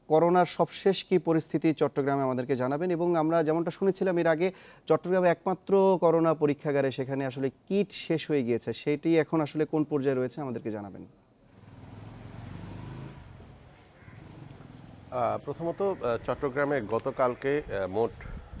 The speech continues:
Speaker 2: একশো এগারোটি, আহ, পরীক্ষা করা হয়েছে এবং এর মধ্যে, আহ, উনিশ জনের করোনা পজিটিভ এসেছে। তবে এই উনিশ জনের মধ্যে, আহ, উম, সতেরো জন হচ্ছে লক্ষ্মীপুরের, অর্থাৎ লক্ষ্মীপুরের বাসিন্দা, তাদের এখানে এনে পরীক্ষা করা হয়েছিল নমুনা,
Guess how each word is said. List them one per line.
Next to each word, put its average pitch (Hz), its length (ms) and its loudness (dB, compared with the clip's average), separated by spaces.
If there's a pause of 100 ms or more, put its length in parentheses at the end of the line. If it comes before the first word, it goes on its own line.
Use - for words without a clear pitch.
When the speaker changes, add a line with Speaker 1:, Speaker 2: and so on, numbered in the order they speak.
(100)
Speaker 2:
একশো - 260 -6
এগারোটি, 110 480 -2
আহ, 98 340 -4 (120)
পরীক্ষা 104 300 -6
করা 98 220 -2
হয়েছে 90 400 -4
এবং 104 240 -2
এর 104 120 0
মধ্যে, 110 360 0 (600)
আহ, 98 240 -2
উনিশ 147 240 2 (160)
জনের 107 260 2 (160)
করোনা 98 320 0
পজিটিভ 92 380 -6
এসেছে। - 380 -14 (220)
তবে 110 260 -2 (400)
এই 127 240 2
উনিশ 135 280 2
জনের 147 220 4
মধ্যে, 143 480 0 (100)
আহ, 95 640 0
উম, 101 400 -4 (120)
সতেরো 139 320 -2
জন 147 160 0
হচ্ছে 147 340 -4
লক্ষ্মীপুরের, 131 640 -2
অর্থাৎ - 280 -4 (460)
লক্ষ্মীপুরের 123 500 0
বাসিন্দা, 113 380 0
তাদের 104 300 2
এখানে 110 300 0
এনে 104 120 2
পরীক্ষা 95 320 -8
করা 92 220 -4
হয়েছিল 92 360 -6
নমুনা, 117 380 -2